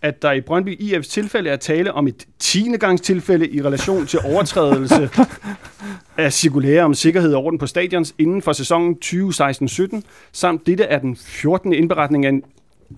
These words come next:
Speaker 1: indberetning, instansen sanktionerer inden for de seneste tolv måneder vedrørende overtrædelser af cirkulæret,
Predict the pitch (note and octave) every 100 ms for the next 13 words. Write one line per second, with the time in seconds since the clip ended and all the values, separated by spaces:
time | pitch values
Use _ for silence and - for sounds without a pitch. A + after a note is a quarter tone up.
0 | - A2 D#3 F#3+ D#3+ D3+ C#3 C3+ F3+ D3+
1 | E3+ D3 C3+ - E3+ F#3+ - D3+ F3+ D#3+
2 | C#3 D3+ E3+ F3 D3 - A3 F#3 D3 D#3
3 | F3+ F3 - - - D3+ F3+ E3+ D#3 C#3
4 | D#3+ F3+ E3+ D3+ C3+ C#3 C3 C#3+ C3 B2
5 | B2+ C#3